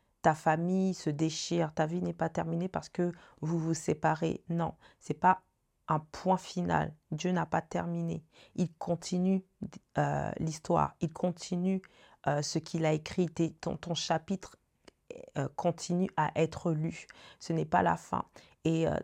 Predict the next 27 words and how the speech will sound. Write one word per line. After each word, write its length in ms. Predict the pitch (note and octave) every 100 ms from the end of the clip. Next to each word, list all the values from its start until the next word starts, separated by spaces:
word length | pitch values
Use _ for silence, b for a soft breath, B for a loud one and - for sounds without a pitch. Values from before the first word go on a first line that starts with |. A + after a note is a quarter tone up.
| -
tu 180 | - D#3+
n'es 120 | D#3
pas 140 | D#3
obligé 360 | F3+ E3+ E3 F3+
d'être 320 | E3 D#3+ -
un 80 | D3+
statistique. 1080 | - - D3 - - - - - - - - _ _ _
Tu 140 | -
n'es 100 | E3
pas 120 | D#3+
obligé 480 | F#3 F3 F3 E3+ F3+
d'être, 480 | E3 E3 E3+ - -
euh, 220 | E3+ E3 - B B B
parce 220 | C#3+ -
que, 400 | - E3+ F3+ F#3 b b _
euh, 260 | D3+ - - -
tes 120 | E3
parents 280 | D3+ D3 D#3
divorcés, 540 | D#3 D3+ - - F3+
ton 120 | E3+
mariage 400 | D3+ D3 D#3+ D#3+
ne 60 | D#3+
fonctionnera 640 | - D#3 - D#3+ D3 D#3
pas. 260 | - D3+ - B B _
Parce 240 | D3 -
que, 500 | - - E3+ E3+ F3 F3 b b -
euh, 500 | D3 - - D3+ -